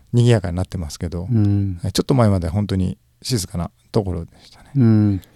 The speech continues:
Speaker 1: はい。
Speaker 2: スミスストリート、今やトレンディーなところですもんね。
Speaker 1: そうですね。
Speaker 2: うん。
Speaker 1: はい。あの、トラムが通って、
Speaker 2: うん。
Speaker 1: はい。たくさんの若い人たちが通って、
Speaker 2: うん。
Speaker 1: はい。いいロケーションだと思います。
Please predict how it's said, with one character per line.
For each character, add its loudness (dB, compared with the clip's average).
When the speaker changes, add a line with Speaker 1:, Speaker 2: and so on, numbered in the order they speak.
Speaker 1:
は -8
い。 -8
Speaker 2:
ス 2
ミ 6
ス -6
ス -8
ト 4
リ 6
ー -2
ト、 2
今 6
や 2
ト 2
レ 6
ン 4
デ 4
ィ 2
ー 2
な 0
と 2
こ 6
ろ 6
で -2
す -2
も 2
ん 0
ね。 4
Speaker 1:
そ 2
う 6
で 2
す 2
ね。 6
Speaker 2:
う 8
ん。 6
Speaker 1:
は 4
い。 -6
あ -2
の、 0
ト -2
ラ 4
ム 2
が 0
通 -6
っ -6
て、 -8
Speaker 2:
う 6
ん。 4
Speaker 1:
は -6
い。 -12
た -4
く -14
さ 2
ん 2
の -4
若 0
い 2
人 -8
た -8
ち -10
が -10
通 -20
っ -20
て、 -16
Speaker 2:
う 2
ん。 2
Speaker 1:
は -2
い。 4
い 8
い 6
ロ 4
ケ 0
ー 4
シ -2
ョ -2
ン 0
だ -2
と -6
思 -2
い -4
ま -4
す。 -12